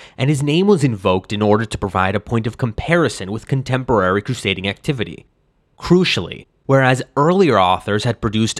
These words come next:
fully rounded treatments of Godfrey's life, character, and exploits on the First Crusade, in the thirteenth century,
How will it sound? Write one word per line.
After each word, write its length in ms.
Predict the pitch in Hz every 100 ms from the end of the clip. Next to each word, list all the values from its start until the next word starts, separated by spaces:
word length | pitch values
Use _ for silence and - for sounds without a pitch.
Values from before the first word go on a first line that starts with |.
| -
fully 400 | _ 185 190 202
rounded 460 | 127 120 139 117
treatments 460 | - 107 87 98 101
of 100 | 104
Godfrey's 480 | 98 101 - 107 -
life, 460 | 95 107 113 -
character, 440 | - 104 104 - 104
and 120 | 92
exploits 520 | 117 - - 98 104
on 120 | 98
the 80 | 92
First 220 | - 95
Crusade, 600 | - 92 170 131 107 135 - - - -
in 160 | 156 160
the 140 | 131
thirteenth 640 | 104 - 95 - - 247 240
century, 720 | - 101 92 - 90 85 110